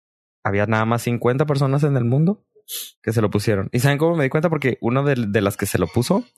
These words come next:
fue el creador de los blogs de WordPress. Es un programador que sigo y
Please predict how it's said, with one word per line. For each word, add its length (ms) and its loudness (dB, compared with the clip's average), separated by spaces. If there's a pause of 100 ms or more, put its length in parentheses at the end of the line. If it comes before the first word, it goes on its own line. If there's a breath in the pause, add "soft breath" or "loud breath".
(420 loud breath)
fue 140 0
el 100 -2
creador 560 0
de 400 0
los 260 -2
blogs 380 -2
de 200 0
WordPress. 720 -2 (720)
Es 180 0
un 140 0
programador 500 0
que 680 0
sigo 420 0 (180)
y 880 0